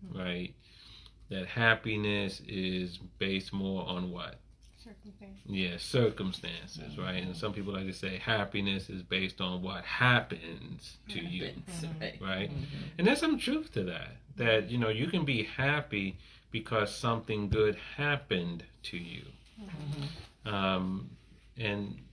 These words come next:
Speaker 2: we understand then that the flip side of that coin is if something unpleasant happened to you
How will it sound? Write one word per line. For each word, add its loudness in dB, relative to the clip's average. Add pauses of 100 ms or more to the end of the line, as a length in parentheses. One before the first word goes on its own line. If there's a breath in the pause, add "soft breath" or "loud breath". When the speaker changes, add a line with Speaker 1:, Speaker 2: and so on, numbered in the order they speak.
(140)
Speaker 2:
we 4
understand 2
then 0
that -2
the -6
flip -2
side 0
of -2
that -2
coin -2
is -4 (100)
if -4
something -2 (1300 soft breath)
unpleasant 2 (140)
happened -2 (180)
to -2
you -6